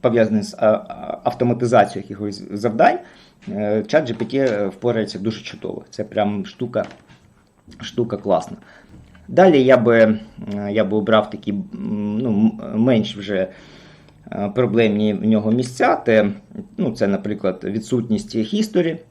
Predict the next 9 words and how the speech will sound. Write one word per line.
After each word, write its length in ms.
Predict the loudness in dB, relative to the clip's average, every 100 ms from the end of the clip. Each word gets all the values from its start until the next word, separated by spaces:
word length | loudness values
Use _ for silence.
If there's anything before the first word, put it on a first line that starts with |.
| _ _ _ _ _ -12
що 140 | -2 2
ми, 280 | 4 2 2
ми 160 | 2
не 100 | 4
можемо 340 | 4 4 0 -2
подивитися, 580 | 0 2 2 0 -2
як 460 | 0 0 0 -6 -4
користувач, 680 | -4 -4 -2 2 2 0 -6
е, 200 | -6